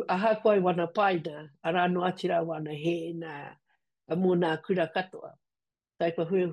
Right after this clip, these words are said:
so, ko, ko haria tēnei mahi nei ki, ki reira. Um, en, e runa i te mea, kāre ia i, uh,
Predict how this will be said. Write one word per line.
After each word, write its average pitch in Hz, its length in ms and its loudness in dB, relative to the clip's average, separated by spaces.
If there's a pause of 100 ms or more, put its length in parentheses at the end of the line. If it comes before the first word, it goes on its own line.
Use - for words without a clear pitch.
(140)
so, - 240 -2
ko, - 200 -4 (120)
ko 175 160 -6
haria 175 400 0 (600)
tēnei 175 520 4
mahi 170 320 -2
nei 156 240 -4
ki, - 160 -8 (140)
ki 165 200 -4
reira. 160 460 0 (760)
Um, 156 520 2 (580)
en, 170 220 -2 (1000)
e 196 120 6
runa 233 260 4
i 180 80 6
te 165 160 2
mea, 156 300 0 (240)
kāre 190 280 4
ia 175 440 0 (240)
i, 165 160 -6 (1160)
uh, 147 440 -10